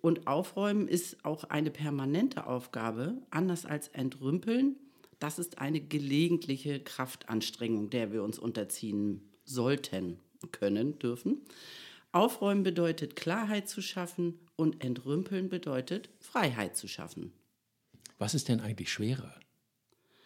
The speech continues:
Speaker 1: Für die allermeisten Leute ist das Entrümpeln schwerer, weil es emotional viel anstrengender ist als das Aufräumen. Denn entscheiden, wohin, ist nicht so schlimm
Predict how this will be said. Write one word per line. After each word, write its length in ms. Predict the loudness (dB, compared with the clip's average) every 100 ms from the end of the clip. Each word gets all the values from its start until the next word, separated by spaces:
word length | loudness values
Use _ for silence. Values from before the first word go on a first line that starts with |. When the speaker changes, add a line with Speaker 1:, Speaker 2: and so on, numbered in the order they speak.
| -20 -20 _ 0
Speaker 1:
Für 120 | 2
die 140 | 4
allermeisten 580 | 4 4 4 4 0 0
Leute 380 | 0 0 0 0
ist 520 | 0 -2 -4 -8 -14 -14 -4
das 280 | -4 -4
Entrümpeln 640 | -6 -4 -2 -2 -2 0 -2
schwerer, 500 | 0 -2 -2 -4 -4
weil 160 | -2
es 100 | -4
emotional 800 | -4 -2 0 -2 -2 -2 -2 -4
viel 260 | -4 -4 -2
anstrengender 800 | -2 -4 -6 -4 -2 -2 -2 -2
ist 340 | -4 -6 -10 -6
als 220 | -4 -2
das 180 | -6 -6
Aufräumen. 800 | -6 -6 -6 -6 -2 0 0 -2 -6 -2
Denn 380 | 0 0 0 -4 -14 _ -4
entscheiden, 560 | -2 -2 -2 0 -2 -2
wohin, 500 | -2 2 4 4 0 -16 -6
ist 180 | -4 2
nicht 240 | 2 2 0
so 100 | -6
schlimm 480 | -2 -2 2 0